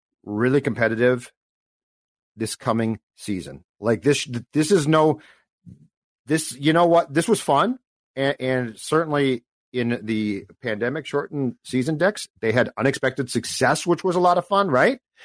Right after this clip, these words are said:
And the playoff appearance was fun, disappointing, but I mean, heck, they're down three one.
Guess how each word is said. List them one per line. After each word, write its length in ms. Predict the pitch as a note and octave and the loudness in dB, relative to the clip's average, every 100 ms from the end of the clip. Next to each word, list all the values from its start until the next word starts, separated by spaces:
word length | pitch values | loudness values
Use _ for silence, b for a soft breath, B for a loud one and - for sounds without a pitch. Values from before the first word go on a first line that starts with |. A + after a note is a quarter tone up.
| B B | B B
And 160 | C3+ C3+ | 0 2
the 40 | |
playoff 360 | - D#3+ F3+ F#3 | 4 4 4 2
appearance 420 | F3+ F#3 G#3 F#3 | 0 4 4 2
was 140 | G3 | -2
fun, 500 | - G3 G3 A#3 B3+ - - | 2 2 4 2 -2 -8 -4
disappointing, 640 | E3 D#3+ D#3 F3 F#3 B3+ | -2 -2 0 2 4 4
but 120 | B3+ | 4
I 60 | E3+ | 4
mean, 180 | D#3 D3+ | 4 2
heck, 180 | F#3 - | 0 0
they're 100 | B2+ | 2
down 180 | A#2+ A2+ | 2 2
three 180 | F3 D3 | 2 4
one. 340 | D#3 A#3+ D#3+ | 4 2 -2